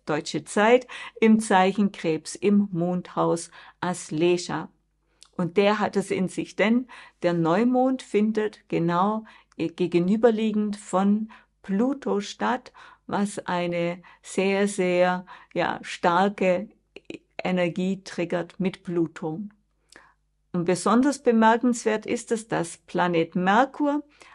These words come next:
einen Tag später rückläufig wird und zu dieser Zeit des Neumondes damit sehr, sehr stark sein wird und wir dort bereits diese rückläufigen Energien von Merkur spüren werden.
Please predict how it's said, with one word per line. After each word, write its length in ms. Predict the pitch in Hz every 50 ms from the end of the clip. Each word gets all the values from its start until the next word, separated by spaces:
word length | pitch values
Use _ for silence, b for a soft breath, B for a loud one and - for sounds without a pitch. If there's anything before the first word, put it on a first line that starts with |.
| B _
einen 400 | - 185 208 233 247 262 240 233
Tag 260 | - - 160 165 - -
später 500 | - - - 180 185 185 196 190 185 -
rückläufig 680 | 208 208 202 - 180 175 170 170 190 175 - - -
wird 200 | 175 175 170 - B B B B B B
und 220 | - 240 262 269 262
zu 160 | - 226 208
dieser 360 | 185 180 170 - 190 180 -
Zeit 460 | - - 220 214 214 220 226 226 - B B B B B -
des 180 | - 170 - -
Neumondes 800 | 180 175 175 180 208 214 220 214 214 220 220 214 214 208 - -
damit 520 | - 185 185 190 190 196 190 185 190 - B B B B B B
sehr, 400 | - - - - 202 202 202 208
sehr 520 | 208 208 - 190 185 185 185 185 190 185 b b b b
stark 560 | - - - - 196 185 185 185 180 - -
sein 420 | - - 202 175 175 170 170 160
wird 300 | 151 160 156 - - - - _ _ _ _ _
und 300 | - 170 170 170 170 175
wir 340 | 170 170 170 170 165 165 165 B B B B B B _
dort 360 | - 190 196 214 226 226 220
bereits 600 | - 185 180 170 170 170 175 180 180 - - -
diese 520 | - 185 175 175 170 - 175 175 175 180 175 B B B B B _ -
rückläufigen 880 | 226 254 247 - - - 214 208 202 202 196 - 208 202 - 185 175
Energien 680 | 170 - 180 165 170 175 170 - 185 185 190 190 190 180
von 340 | 185 - 170 160 165 165
Merkur 520 | 165 165 156 156 170 170 175 - 196 185 180
spüren 640 | - - - - 180 175 175 170 175 180 185 180 -
werden. 500 | 180 175 170 170 160 - 156 151 - -